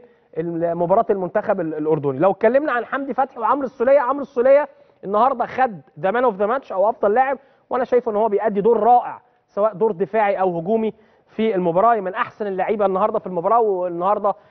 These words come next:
اللجنة الفنية في البطولة اختارته كأحسن لاعب. حمدي فتحي برضو أدى بشكل كويس جدًا لغاية ما اتعور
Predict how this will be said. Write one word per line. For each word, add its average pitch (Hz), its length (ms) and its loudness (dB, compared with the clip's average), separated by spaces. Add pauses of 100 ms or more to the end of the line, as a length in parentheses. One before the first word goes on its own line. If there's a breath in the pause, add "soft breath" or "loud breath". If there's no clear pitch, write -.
(120 soft breath)
اللجنة 202 320 0
الفنية 180 440 -4
في 185 120 -6
البطولة 170 360 -4
اختارته 202 480 -2 (340 soft breath)
كأحسن 196 440 -2
لاعب. 233 220 0
حمدي 202 260 -6
فتحي 214 260 -6
برضو 196 260 -2
أدى 196 340 0
بشكل 208 320 -4
كويس 202 240 -2
جدًا 202 220 0
لغاية 185 280 0
ما 208 80 -4
اتعور 202 460 4